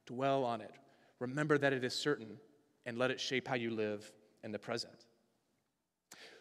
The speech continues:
When you remember death, many things happen. When you remember it accurately, meditate on it, the certainty of it, what happens is it puts to death the pleasures of the flesh. They don't seem that strong anymore or important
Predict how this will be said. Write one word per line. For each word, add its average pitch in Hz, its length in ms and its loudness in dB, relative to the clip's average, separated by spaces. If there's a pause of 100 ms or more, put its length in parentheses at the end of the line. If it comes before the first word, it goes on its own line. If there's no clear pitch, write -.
(100)
When 208 280 8
you 196 160 4
remember 160 480 4
death, 143 360 4
many 156 360 0
things 120 440 -4
happen. 120 380 -2
When 143 120 0
you 147 100 2
remember 139 300 4
it 131 120 0
accurately, 123 680 -2 (180)
meditate 147 520 0
on 110 180 -4
it, 98 100 -8
the 127 80 -6
certainty 151 540 2
of 120 120 4
it, 110 160 -2 (340)
what 151 120 8
happens 165 380 4
is 143 100 0
it 143 160 -4
puts 202 240 4
to 185 120 2
death 180 360 4
the 160 80 2
pleasures 143 400 2
of 131 60 4
the 131 80 6
flesh. 151 420 4
They 175 120 2
don't 196 140 2
seem 208 240 4
that 170 140 4
strong 175 320 4
anymore 151 340 2
or 143 140 6
important 143 460 2